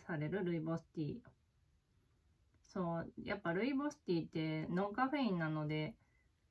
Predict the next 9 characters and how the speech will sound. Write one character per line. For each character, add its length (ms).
夜 260
で 120
も 160
飲 160
め 140
る 160
し、 500
そ 100
の、 320